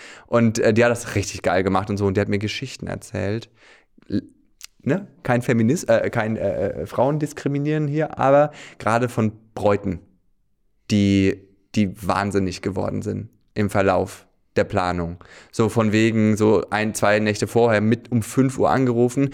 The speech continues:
„Ja, ich hab jetzt gehört, dass die Sabine, ähm, die haben, die haben so Vasen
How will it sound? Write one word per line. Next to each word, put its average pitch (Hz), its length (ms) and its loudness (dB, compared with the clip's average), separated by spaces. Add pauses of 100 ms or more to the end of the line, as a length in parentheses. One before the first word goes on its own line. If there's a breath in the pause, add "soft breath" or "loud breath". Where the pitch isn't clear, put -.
(300 loud breath)
„Ja, - 100 -2
ich 156 80 2
hab 170 80 0
jetzt - 140 -10
gehört, 175 180 2
dass 160 80 -2
die 165 80 2
Sabine, 180 460 0 (340 loud breath)
ähm, 160 320 0
die 151 140 2
haben, 170 340 0
die 143 100 2
haben 156 120 -2
so 147 160 0
Vasen 196 500 0